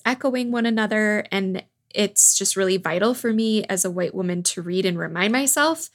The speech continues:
that Black people are not a monolith. And that's not something that I came up with myself. That's, like, a phrase that has been said before me. Um, there's no single Black experience,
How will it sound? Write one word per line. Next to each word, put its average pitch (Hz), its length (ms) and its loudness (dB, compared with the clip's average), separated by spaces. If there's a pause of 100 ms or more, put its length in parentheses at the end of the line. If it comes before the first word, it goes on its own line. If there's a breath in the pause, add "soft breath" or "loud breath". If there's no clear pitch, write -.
(400 soft breath)
that 170 340 -2 (880)
Black 180 480 0 (100)
people 269 380 0
are 285 100 0
not 277 200 -2
a 311 40 -2
monolith. 170 720 -6 (220)
And 208 120 4
that's 208 220 4
not 262 140 4
something 302 220 2
that 320 100 4
I 311 80 6
came 302 200 -2
up 262 140 0
with 277 140 0
myself. 240 360 2
That's, 196 240 -2 (140)
like, - 260 -6 (680)
a 202 140 8
phrase 202 420 8
that 233 120 -4
has 202 260 4
been 233 140 2
said 190 300 6
before 202 360 2
me. 175 280 -4 (540 loud breath)
Um, 180 500 4 (280)
there's 196 300 6
no 190 240 2
single 240 380 2
Black 233 280 2
experience, 220 680 2